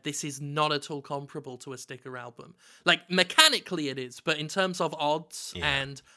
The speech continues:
Speaker 1: what it does to people, it's not the same thing at all.
Speaker 2: Yeah.
Speaker 1: 'Cause E A have tried hiding behind sticker albums, uh,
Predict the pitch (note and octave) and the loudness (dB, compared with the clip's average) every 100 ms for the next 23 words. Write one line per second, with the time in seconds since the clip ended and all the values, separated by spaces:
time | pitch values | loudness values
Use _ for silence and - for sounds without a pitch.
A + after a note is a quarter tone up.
0 | _ D#3 D#3 D3 D3 D3+ F3+ F#3 F#3 G#3 | _ 2 2 2 -6 -6 -4 -4 -4 -6
1 | F3 - D3+ D3 D3 C#3 D#3 C#3 C3 C3+ | -8 -8 -6 -6 -6 -10 -8 -8 -12 -14
2 | A#2+ - C3+ C#3+ - - - E3 F#3 G3+ | -14 -16 -18 -18 -16 -14 -4 2 4 6
3 | F3+ D#3+ E3 - - D#3+ D#3 D#3 D3+ D3+ | 4 2 -2 -2 0 2 2 0 0 0
4 | D3 C#3+ C#3 C#3+ C#3 - D3 D3 C3 B2 | -6 -8 -8 -10 -12 -14 -12 -10 -10 -12
5 | A#2+ - - - - - - - - C#3 | -14 -18 -18 -20 -20 -20 -20 -20 -4 0
6 | B2 | 0